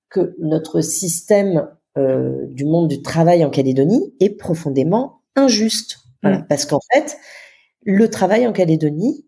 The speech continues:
Speaker 1: il a trois valeurs. C'est-à-dire que si tu es, euh, une secrétaire, euh, dans une administration, tu es indexée, tu gagnes donc quasi le double de ta collègue qui, elle, travaille dans le privé.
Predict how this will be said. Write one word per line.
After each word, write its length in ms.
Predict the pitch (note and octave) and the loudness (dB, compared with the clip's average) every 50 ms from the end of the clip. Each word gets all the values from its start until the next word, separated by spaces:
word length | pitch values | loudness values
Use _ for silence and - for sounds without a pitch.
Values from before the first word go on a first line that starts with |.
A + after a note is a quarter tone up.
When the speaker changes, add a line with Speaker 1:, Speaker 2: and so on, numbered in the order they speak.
| _ _ _ _ _ _ _ _ _ _ _ _ _ _ | _ _ _ _ _ _ _ _ _ _ _ _ _ _
Speaker 1:
il 120 | F3 E3 E3+ | 0 0 2
a 80 | G#3 A3+ | 0 0
trois 280 | - - - B3+ C4 B3 | -2 -4 0 0 2 2
valeurs. 580 | B3 A#3 G#3 F3+ F#3 F#3 - - - _ _ _ _ | 4 2 2 2 0 0 -4 -8 -16 _ _ _ _
C'est-à-dire 260 | - E3 E3 E3 E3 - | -2 0 0 0 0 0
que 100 | G#3 G3 | -2 -2
si 260 | G3 - - D4+ C#4+ | -2 0 0 -2 -2
tu 300 | - - - B3 A3+ A3+ | -2 -2 0 2 4 4
es, 280 | A3 A3 A3+ A3+ - - _ _ _ _ _ _ _ _ _ _ _ _ _ _ _ _ _ _ _ _ _ _ _ _ _ - | 4 4 2 -2 -6 -14 _ _ _ _ _ _ _ _ _ _ _ _ _ _ _ _ _ _ _ _ _ _ _ _ _ 0
euh, 320 | F3+ E3+ E3+ E3+ E3+ E3 E3 | 2 2 4 4 2 0 0
une 140 | A3+ G#3+ A3 | 0 0 0
secrétaire, 920 | G#3+ - A3+ G#3 G#3 - G#3+ G3+ G3+ - G#3 G3+ G3+ G3+ G3+ - - _ _ _ _ _ _ _ _ _ _ _ - | 0 0 0 -2 0 0 0 -2 0 2 2 2 2 0 -2 -8 -16 _ _ _ _ _ _ _ _ _ _ _ -2
euh, 180 | F3+ E3+ E3 E3 | 0 2 2 2
dans 160 | E3 F3+ F3 | 2 2 2
une 200 | D#3+ F3+ F3+ F3 | 2 2 2 2
administration, 760 | F3 F3 F3 E3+ E3+ E3+ E3 E3+ - F#3+ F#3 - - C4+ D#4+ A#4+ B4 - - - _ _ _ _ | 2 2 2 2 0 0 -2 -2 -2 -2 -2 0 -2 -2 -2 -2 -4 -8 -14 -20 _ _ _ _
tu 160 | - - G3+ | -6 -2 0
es 100 | F3+ - | 0 0
indexée, 560 | - F#3 F3 F3 F3 F3 - - D4+ F#4 - | 0 2 2 2 0 0 -2 -2 -2 -2 -2
tu 180 | - - G#3+ F3+ | -4 -8 -6 0
gagnes 240 | E3 F3+ F3+ F3+ F3 | 2 2 2 2 0
donc 340 | F3+ F3+ F3 F3+ - - _ _ | -2 -4 -4 -8 -14 -20 _ _
quasi 380 | - G3 F#3 E3+ E3 G3 G3 F#3 | 0 2 2 2 2 0 0 0
le 120 | F3 F#3 | 0 0
double 460 | E3+ D#3+ G#3 A3+ G#3 G3 F3 D#3+ - - - _ - | 0 -2 -2 -2 0 0 -2 -2 -4 -8 -18 _ -2
de 80 | E3+ E3+ | -2 0
ta 180 | E3 G#3+ G3 | 2 2 0
collègue 560 | G3 - A3 G#3 G#3 G#3+ G#3+ F#3 F3+ E3 E3+ - | 2 2 2 2 4 2 2 2 -2 -4 -6 -10
qui, 240 | - - G#3 G#3+ G#3+ | -10 -6 -2 2 2
elle, 360 | G#3+ A3 G#3+ G3+ E3+ - - | 4 4 2 0 -2 -6 -10
travaille 420 | - - F#3+ F3+ E3+ F3 E3+ F3 E3+ | -6 -2 0 2 4 4 2 2 2
dans 120 | D#3+ D3 | 0 0
le 160 | D3 D3 C#3 C#3 | 0 0 -2 -2
privé. 500 | - - G#3+ G#3+ C#4+ G4+ - - - | -2 -2 0 2 2 2 0 -4 -10